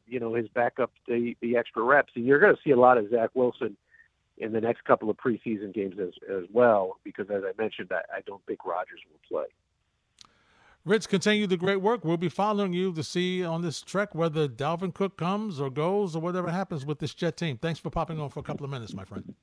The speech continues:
Speaker 1: Uh, you're welcome. Take care, Larry.
Speaker 2: All right, thanks. That's Rich Cimini.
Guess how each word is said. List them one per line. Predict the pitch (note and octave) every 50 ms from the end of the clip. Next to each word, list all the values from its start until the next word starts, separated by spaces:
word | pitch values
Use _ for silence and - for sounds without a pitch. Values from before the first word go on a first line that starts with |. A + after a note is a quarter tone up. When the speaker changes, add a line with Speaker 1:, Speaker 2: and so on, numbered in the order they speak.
| _ _ _ - - - - - - - _ _ _ _ _ _ _ - -
Speaker 1:
Uh, | D3+ D3 D3
you're | D3 C#3+ C#3+ D3
welcome. | C#3+ C3 B2+ - - B2+ A2+ A2+ -
Take | D#3 C#3 -
care, | D3+ C3 B2
Larry. | A#2+ A#2 A#2 A2 G#2+ - - - - -
Speaker 2:
All | - C3+
right, | C3 A#2+ A2+ -
thanks. | C3 B2 G#2+ - - -
That's | - C#3 A#2+ -
Rich | C#3+ D3 -
Cimini. | - C#3+ C3 B2 G#2+ F2+ F#2